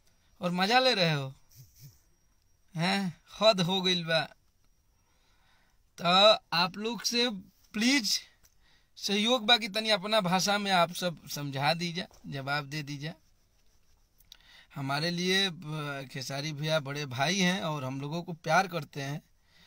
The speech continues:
और मुझे बहुत तकलीफ लगा, मुझे बहुत बुरा लगा इस, इन सारी चीज़ों को कि अगर एक भाई के मुंह से कुछ निकला है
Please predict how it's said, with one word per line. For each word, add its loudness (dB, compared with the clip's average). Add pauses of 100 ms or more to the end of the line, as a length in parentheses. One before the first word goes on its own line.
(240)
और -4
मुझे 0
बहुत -2
तकलीफ -4
लगा, -2
मुझे -4
बहुत -2
बुरा -2
लगा -4 (280)
इस, -6 (100)
इन -4
सारी 0
चीज़ों -8
को -10 (480)
कि -4
अगर 0
एक 2
भाई 6 (240)
के -2
मुंह 0
से -2
कुछ -2
निकला 8
है 4